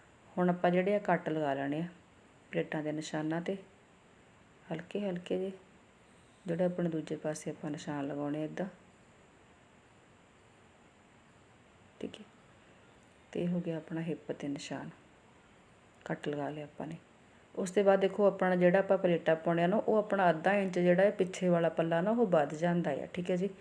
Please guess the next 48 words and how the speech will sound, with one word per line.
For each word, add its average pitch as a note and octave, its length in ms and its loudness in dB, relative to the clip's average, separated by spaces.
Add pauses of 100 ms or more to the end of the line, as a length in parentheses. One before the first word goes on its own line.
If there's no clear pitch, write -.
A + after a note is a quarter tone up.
(840)
ਤੁਸੀਂ F3+ 200 -2
ਧਿਆਨ G#3 240 6
ਰੱਖਣਾ F3 380 4
ਵੀ G3+ 80 4
ਜ-, F3+ 120 -4 (160)
ਜਿਵੇਂ F#3 220 0
ਤੁਸੀਂ F#3+ 180 -4
ਕੱਟ F3 260 4
ਲਗਾ F3+ 240 6
ਲਏ F3+ 100 4
ਨਾ A#3 100 0
ਫਿਟਿੰਗ F3+ 380 2
ਦੇ, E3+ 80 2
ਕੱਟ F3+ 300 4
ਨਾਲ F#3 180 2
ਕੱਟ F3 320 -2
ਮਿਲਾ E3+ 280 2
ਕੇ E3 160 -2
ਤੁਸੀਂ E3+ 300 -4
ਫਿਰ F3 160 0
ਮਤਲਬ E3 360 -4
ਕਿ E3 180 -6 (420)
ਫਿਟਿੰਗ F3+ 320 2
ਦਾ E3+ 60 0
ਨਿਸ਼ਾਨ E3 400 0
ਲਗਾਇਓ। D#3 400 2
ਅੱਧਾ F3 200 0
ਇੰਚ F#3+ 260 -2
ਜਿਹੜਾ E3+ 280 2
ਪਿੱਛੇ F3+ 360 -2
ਵਾਲਾ D#3+ 200 2
ਆਪਾਂ D#3+ 220 -2
ਨੇ F#3 120 0
ਡਾਊਨ D#3 320 0
ਕਰਨਾ C#3+ 340 -6
ਉਹਦਾ। C#3+ 160 -6
ਦੇਖੋ F3 300 -8
ਜਿਵੇਂ D#3 160 -4
ਤੁਹਾਨੂੰ D#3+ 240 -4
ਅੱਗੇ D#3+ 180 -4
ਵਾਲੇ D#3+ 200 0
ਪਾਸੇ E3 320 -4
ਨਿਸ਼ਾਨ E3+ 360 -4
ਲਾ E3 140 -4
ਕੇ E3+ 100 -6
ਦੱਸ F3 260 -2
ਰਹੀ E3 200 -4
ਹਾਂ F3+ 60 -4